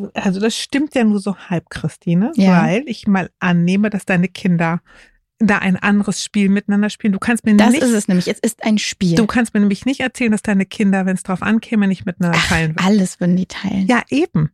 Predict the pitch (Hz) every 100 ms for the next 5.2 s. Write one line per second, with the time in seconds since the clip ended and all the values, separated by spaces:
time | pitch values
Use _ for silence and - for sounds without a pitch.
0 | _ _ _ - - - - 202 220 -
1 | 220 202 - 254 349 370 - 214 185 175
2 | 214 - 190 175 180 240 285 190 202 311
3 | _ _ _ _ - - - 208 208 220
4 | 233 247 - _ _ _ _ 220 220 233
5 | - -